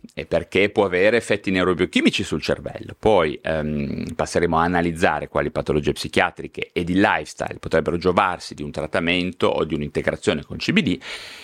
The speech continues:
E infine qualche parola anche su effetti collaterali e problemi non ancora risolti.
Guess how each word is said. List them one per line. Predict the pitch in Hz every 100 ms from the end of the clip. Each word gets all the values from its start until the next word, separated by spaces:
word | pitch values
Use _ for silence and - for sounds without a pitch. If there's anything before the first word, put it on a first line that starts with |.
| - -
E | -
infine | 170 - 110 113 120 - _ _ _ _
qualche | - 143 101
parola | 107 82 85
anche | 90
su | 92
effetti | 90 - 85
collaterali | 82 78 110 92 95
e | - 110
problemi | 104 98 95 95 104
non | 120 127 147 156
ancora | 147 143 110 104 107
risolti. | 104 104 101 92 92 107